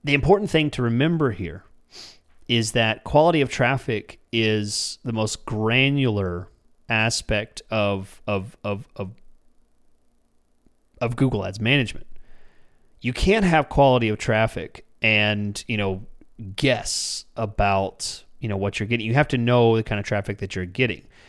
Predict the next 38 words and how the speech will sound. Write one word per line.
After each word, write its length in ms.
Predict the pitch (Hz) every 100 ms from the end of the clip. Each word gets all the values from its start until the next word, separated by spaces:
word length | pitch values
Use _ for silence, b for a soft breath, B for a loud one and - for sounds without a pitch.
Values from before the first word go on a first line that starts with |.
| b b
There's 120 | 117
a 40 |
lot 180 | 117 156
of 60 | 180
signals. 540 | - 147 135 127 123
I'm 80 | 123
not 100 | 139
gonna 140 | 143
go 120 | 131 127
into 120 | 117
the 60 |
signals 340 | 110 123 117 107
of 80 | 104
how 80 |
to 100 | 107
de-, 280 | 98 92 - - -
decide 460 | 104 - 113 110
if 140 | 104 -
you 180 | 98 - -
are 320 | 104 101 101
in, 300 | 98 98 95 - b b b b
you 80 | -
know, 180 | 95 90
phase 360 | - 101 98 -
one, 160 | 95
phase 320 | 95 92 92
two, 360 | - 95 92 90 -
um, 380 | 95 90 90 90 - -
you 80 | 101
know, 60 |
'cause 140 | 95 95
that's, 200 | 92 -
that'd 160 | 107
be 120 | 98
a 40 | 92
big 320 | 92 104 98
conversation. 680 | - 92 92 - 107 - 92
But 240 | 107 98